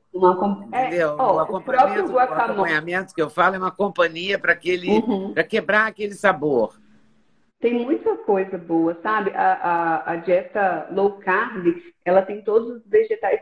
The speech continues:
Speaker 1: fibrosos, né? Os vegetais de baixo amido, que são os vegetais ricos em fibra. Então, a gente tem brócolis, a gente pode fazer um brócolis queimadinho na manteiga com alho ou com amêndoa laminada. Você pode pegar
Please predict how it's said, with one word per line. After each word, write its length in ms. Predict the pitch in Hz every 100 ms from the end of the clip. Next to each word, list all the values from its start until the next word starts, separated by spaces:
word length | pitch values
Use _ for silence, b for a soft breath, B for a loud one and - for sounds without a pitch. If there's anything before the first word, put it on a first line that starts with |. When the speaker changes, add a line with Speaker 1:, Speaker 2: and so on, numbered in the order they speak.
| -
Speaker 1:
fibrosos, 680 | 247 185 180 196 220 - -
né? 160 | 196 196
Os 80 | 196
vegetais 500 | 185 185 - 196 233
de 80 |
baixo 340 | 220 196 196 190
amido, 460 | 175 170 185 175
que 80 | 165
são 120 | - 180
os 100 | -
vegetais 460 | 180 - 185 185
ricos 260 | 202 202 202
em 140 | 247 -
fibra. 440 | - 214 175 165 - _ _ _
Então, 220 | 190 202 220
a 80 |
gente 240 | 226 226 -
tem 160 | 202
brócolis, 580 | 175 175 180 180 - 175
a 100 | 190
gente 140 | 202 -
pode 280 | 214 214 214
fazer 200 | 190 190
um 200 | 185 170
brócolis 640 | 180 196 196 - 175 170 _ _ _ _ _ 190 - -
queimadinho 640 | 202 202 185 175 - 190
na 100 | 190
manteiga 640 | 185 165 - 190 190 180 160
com 600 | - 180 175 170 160 -
alho 560 | 175 185 208 190 185 175
ou 140 | 180 180
com 180 | 202
amêndoa 380 | 175 180 185 190
laminada. 680 | 180 175 165 165 185 185 175
Você 80 | -
pode 260 | 220 220 -
pegar 540 | 208 180 190 208 -